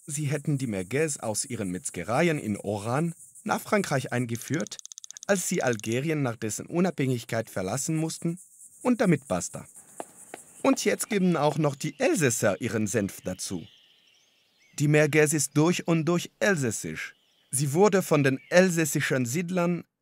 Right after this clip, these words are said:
im Nordosten des algerischen Konstantin erfunden. Wir Elsässer lieben Würste, doch in Konstantin gab es kein Schweinefleisch, nur Rind und Lamm.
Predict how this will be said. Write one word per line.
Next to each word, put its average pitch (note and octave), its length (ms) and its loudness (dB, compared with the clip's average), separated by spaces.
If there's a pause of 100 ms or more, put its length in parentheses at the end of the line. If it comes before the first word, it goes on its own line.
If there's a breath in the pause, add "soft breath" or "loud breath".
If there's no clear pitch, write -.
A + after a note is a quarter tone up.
im C3 160 2
Nordosten D#3+ 580 0
des C#3+ 160 -4
algerischen D3+ 640 -2
Konstantin C3+ 580 -4
erfunden. E2 680 -8 (580)
Wir E3 240 0
Elsässer C#3+ 600 2
lieben E3+ 440 2
Würste, F#2+ 440 -6 (320)
doch F3+ 240 2
in F3 140 2
Konstantin E3 640 -2
gab E3+ 180 -4
es F3 180 -4
kein G3 280 0
Schweinefleisch, F#3 840 -2 (360)
nur D3+ 360 2
Rind G#3+ 440 0
und A#3+ 240 -2
Lamm. A2+ 380 0